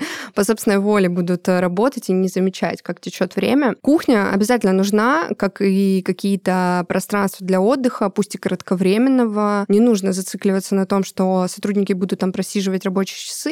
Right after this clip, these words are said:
Нет, это не так, но здорово, если, а, человек сможет пойти, отвлечься, посмотреть в окошко, расслабиться. Я, кстати, недавно в соцсетях видела у кого-то из друзей, а, в офисе даже массажное кресло, что супер. Поэтому это большой плюс.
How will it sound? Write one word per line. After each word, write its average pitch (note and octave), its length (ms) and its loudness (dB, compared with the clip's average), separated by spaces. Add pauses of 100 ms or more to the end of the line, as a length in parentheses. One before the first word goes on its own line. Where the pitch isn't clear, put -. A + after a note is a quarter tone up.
(120)
Нет, G#3+ 240 2
это F#3+ 140 -4
не G3 140 0
так, - 340 -2
но G3+ 240 2
здорово, G#3 300 0
если, G3 580 -2
а, F#3+ 380 -2
человек G3+ 280 -6
сможет F#3+ 300 -2
пойти, G3+ 300 0
отвлечься, A3+ 640 0
посмотреть G3 560 -2
в F#3+ 40 0
окошко, A3+ 560 -2
расслабиться. G3+ 880 -2
Я, G#3 200 0
кстати, - 320 -6
недавно G3+ 580 2
в F#3+ 60 -8
соцсетях G#3+ 640 -4
видела G3 400 0
у F#3 60 -2
кого-то F#3 380 -2
из F#3 120 -2
друзей, G3 560 0
а, F#3 540 0
в F#3 80 -6
офисе G3 320 -4
даже F#3+ 500 -2
массажное - 580 -6
кресло, - 500 -4
что - 320 -4
супер. - 480 -12
Поэтому B3+ 540 4
это G#3 240 0
большой A#3 240 0
плюс. A#3 360 -6